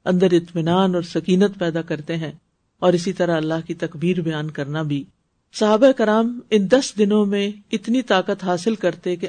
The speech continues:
اگلے رمضان تک ایمان بڑھا ہوا ہوتا، جو اگلے رمضان میں بھی فائدہ دیتا۔ یہی وجہ ہے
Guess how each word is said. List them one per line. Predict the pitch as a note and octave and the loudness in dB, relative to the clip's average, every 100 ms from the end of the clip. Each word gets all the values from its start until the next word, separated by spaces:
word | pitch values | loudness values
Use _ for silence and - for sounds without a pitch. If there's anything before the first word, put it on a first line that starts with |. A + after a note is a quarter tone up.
| - | -4
اگلے | F#3 G3+ G3 | -2 -2 -2
رمضان | F3 E3 E3 E3+ | -2 -4 -4 -4
تک | F3 F#3 F3+ | -4 -6 -4
ایمان | F3+ E3+ F3 | -2 0 -2
بڑھا | F3 E3+ F3 | -2 0 0
ہوا | E3 D#3 | 0 -2
ہوتا، | D3 C#3+ C#3 C#3 _ _ _ _ _ _ G3 | -6 -8 -10 -16 _ _ _ _ _ _ -8
جو | F#3 | -4
اگلے | F3+ F#3 | -2 0
رمضان | F#3 F3 E3+ E3+ F#3+ | -2 -2 -2 0 0
میں | F#3+ | 0
بھی | F3 | -2
فائدہ | F3 D3+ C#3+ D3 C#3 | -4 -6 -4 -6 -6
دیتا۔ | D3 - E3+ _ _ _ _ _ _ F#3+ | -8 -12 -16 _ _ _ _ _ _ 0
یہی | G3+ | 2
وجہ | G#3+ F#3 F#3 | 4 2 0
ہے | E3+ F3 | -2 -6